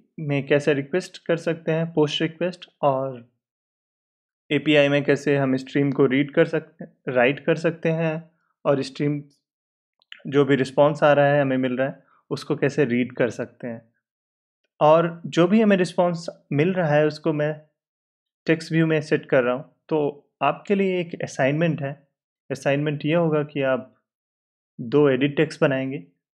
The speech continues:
और जो मैं यहाँ पे पास कर रहा हूँ यूजर नेम and password, वो आपको एडिट टेक्स्ट की वैल्यू लेके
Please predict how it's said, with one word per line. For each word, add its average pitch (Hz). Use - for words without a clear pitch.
और 131
जो 165
मैं 170
यहाँ 139
पे 151
पास 147
कर 151
रहा 127
हूँ 123
यूजर 135
नेम 127
and 127
password, 113
वो 151
आपको 151
एडिट 147
टेक्स्ट 151
की 147
वैल्यू 135
लेके 151